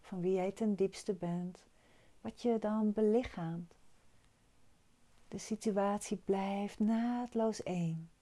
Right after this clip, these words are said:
Ook eventueel inclusief een boze uitroep. Hè, dus, ehm, dat betekent niet dat het er aan de buitenkant vredig uit hoeft te zien.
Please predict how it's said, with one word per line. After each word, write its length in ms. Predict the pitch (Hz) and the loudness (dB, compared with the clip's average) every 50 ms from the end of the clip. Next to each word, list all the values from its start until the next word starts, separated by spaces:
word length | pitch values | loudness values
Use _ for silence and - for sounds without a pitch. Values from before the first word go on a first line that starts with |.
| _ _ - - - - - _ _ _ - - - - - - - _ - _ _ | _ _ -20 -20 -20 -20 -20 _ _ _ -20 -20 -20 -20 -20 -20 -20 _ -20 _ _
Ook 400 | - 214 247 277 285 277 - - - - - - | 4 6 6 6 6 2 -4 -14 -20 -16 -6 2
eventueel 580 | - 214 226 214 220 214 - 185 185 190 190 - | 4 4 4 6 4 0 2 2 2 2 2 2
inclusief 720 | - 185 190 190 - - 185 180 - 160 160 170 - - | 0 0 -2 -2 -2 -2 -2 -2 0 0 0 0 0 -4
een 140 | - 185 175 | -4 -2 0
boze 340 | 160 160 165 165 165 - - | 2 4 4 2 2 0 -2
uitroep. 600 | - 156 156 160 165 - - 120 - - - - - - - - _ _ - - _ - | 0 0 0 0 -2 -4 -6 -6 -6 -8 -10 -18 -20 -20 -20 -20 _ _ -20 -20 _ -6
Hè, 60 | 247 | -2
dus, 320 | 226 226 190 170 - - - - - - - - - - - - - _ _ _ _ | 0 0 0 0 -4 -12 -14 -18 -20 -20 -20 -20 -20 -20 -20 -20 -20 _ _ _ _
ehm, 600 | - - 170 170 175 180 180 175 175 170 170 170 170 170 - _ _ _ _ _ _ _ _ _ _ _ _ _ _ _ - - - - - - - | -6 -4 -4 -2 -2 -2 -2 -2 -2 -2 -2 -4 -4 -8 -12 _ _ _ _ _ _ _ _ _ _ _ _ _ _ _ -20 -20 -20 -20 -20 -16 -12
dat 160 | - 180 170 | -12 -8 -6
betekent 580 | - 185 - - 196 185 185 180 - 190 165 156 | -6 -4 0 2 4 4 4 4 0 -2 0 0
niet 400 | 175 185 196 208 208 - - - | 2 2 4 2 2 0 -4 -4
dat 320 | - 175 175 180 185 180 - | -2 0 2 2 2 0 0
het 200 | 185 180 180 - | -2 -2 -2 -4
er 160 | 185 175 - | -6 -4 -4
aan 160 | - 170 175 | -2 -2 0
de 80 | 170 170 | 0 -2
buitenkant 800 | 156 - - 165 165 196 214 - 220 - - 170 170 170 - | -2 0 2 4 4 4 4 2 -2 -2 -2 -2 -2 -2 -4
vredig 520 | - - - 165 156 156 156 156 151 - - | -6 -4 0 2 2 2 2 0 -4 -4 -2
uit 260 | 147 139 143 151 - | -2 -2 -2 -2 -4
hoeft 240 | - 127 - - - | -6 -8 -8 -8 -10
te 80 | 160 | -10
zien. 320 | 160 - - 165 151 165 | -8 -8 -8 -8 -8 -10